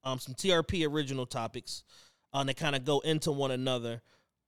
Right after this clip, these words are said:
But before we get into those, I think, I think I wanna close the show with those. Let's follow up on this first week of the fifa World Cup.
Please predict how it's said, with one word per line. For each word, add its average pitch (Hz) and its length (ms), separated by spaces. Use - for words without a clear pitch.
But 170 100
before 262 380
we 285 100
get 214 200
into 175 180
those, 131 420
I 160 40
think, 220 120
I 214 40
think 208 100
I 202 40
wanna 180 200
close 165 340
the 139 80
show 147 200
with 127 120
those. 120 420
Let's 285 220
follow 208 600
up - 220
on 151 160
this 156 180
first 196 400
week 165 380
of 143 160
the 135 80
fifa 143 320
World 120 400
Cup. - 180